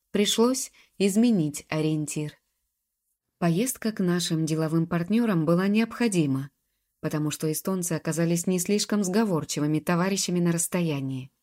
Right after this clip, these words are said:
Нужно было их как следует дожать своим личным присутствием.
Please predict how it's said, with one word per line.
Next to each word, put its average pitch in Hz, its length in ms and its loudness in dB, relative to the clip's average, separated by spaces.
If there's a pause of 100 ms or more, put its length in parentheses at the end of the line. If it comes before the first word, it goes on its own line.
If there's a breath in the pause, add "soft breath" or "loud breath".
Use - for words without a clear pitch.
(840)
Нужно 247 440 2
было 262 240 2
их 226 180 0
как 170 220 -4
следует 185 560 -2
дожать 156 600 -2 (280 loud breath)
своим 185 460 2
личным 196 500 0
присутствием. 135 840 -4